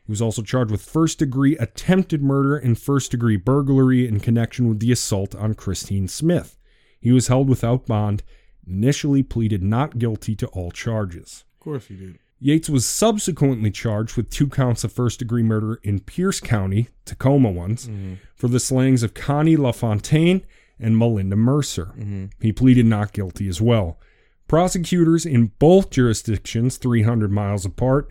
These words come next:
Speaker 1: indicated that they were, they were certainly seeking the death penalty.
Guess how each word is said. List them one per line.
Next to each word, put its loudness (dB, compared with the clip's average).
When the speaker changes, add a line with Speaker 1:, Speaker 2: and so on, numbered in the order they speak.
Speaker 1:
indicated 4
that 0
they 4
were, 4
they 0
were 2
certainly 0
seeking 2
the 4
death 2
penalty. -8